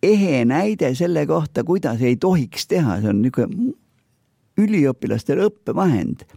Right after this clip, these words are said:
mit-, lu-, lubamatu tegevuse kohta, riiklikult lubamatu tegevuse kohta. Ja inimesed, kes seda nüüd oma ametipostil teevad edasi, häbistavad ennast pikaks ajaks ja täielikult. Ma ei tea, kas see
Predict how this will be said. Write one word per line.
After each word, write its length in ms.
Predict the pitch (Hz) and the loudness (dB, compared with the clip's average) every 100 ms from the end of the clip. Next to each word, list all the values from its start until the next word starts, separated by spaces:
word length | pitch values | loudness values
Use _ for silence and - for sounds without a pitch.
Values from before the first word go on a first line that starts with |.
| _ - | _ -2
mit-, 420 | 143 208 - _ - - 120 - - | 0 0 -4 _ -20 -4 -4 -4 -10
lu-, 260 | - - - | -8 -6 0
lubamatu 680 | 208 196 120 104 101 113 | 0 2 0 0 -2 -2
tegevuse 500 | 170 160 131 110 101 | -2 0 -2 -2 0
kohta, 340 | 135 123 - 95 | 0 -2 -4 -2
riiklikult 680 | 165 156 - 117 95 101 | -2 -4 -6 -2 -2 -2
lubamatu 520 | 160 160 101 90 - | -2 0 -2 -2 -4
tegevuse 460 | 87 131 104 110 98 | -4 -2 -2 -4 -2
kohta. 420 | 107 104 - - - - - - - - | 0 -2 -8 -20 -20 -20 -20 -20 -18 -2
Ja 240 | 110 107 | 0 2
inimesed, 580 | 110 190 214 147 113 104 | 2 2 2 2 0 -2
kes 220 | 110 110 - | -2 -2 -2
seda 320 | 127 117 113 127 - - | -2 -2 -4 -6 -16 -4
nüüd 260 | 104 104 - - | -2 -2 -6 -8
oma 240 | 170 127 147 | -2 0 2
ametipostil 680 | 185 - - 101 107 - 92 | 0 -2 -4 -4 -4 -4 -4
teevad 360 | 170 208 127 160 | -2 0 -2 -2
edasi, 480 | 185 - 113 - - - - - _ - | -4 -2 -4 -4 -6 -8 -20 -20 _ -2
häbistavad 720 | 170 160 110 - - - - | 0 -2 -6 -10 -8 -6 -2
ennast 360 | 110 104 101 - | -2 -2 -4 -4
pikaks 560 | 214 190 - 104 - 143 | -4 -2 -4 -4 -4 -2
ajaks 380 | 160 120 - | -2 -4 -6
ja 60 | 107 | -4
täielikult. 840 | 139 175 123 170 170 92 - _ - _ _ _ _ _ _ _ _ _ _ _ - | 0 2 2 0 -2 -10 -14 _ -20 _ _ _ _ _ _ _ _ _ _ _ -4
Ma 80 | 123 | -2
ei 80 | 117 | 0
tea, 240 | 170 165 | 0 0
kas 200 | 139 - | -2 -4
see 100 | 135 | -4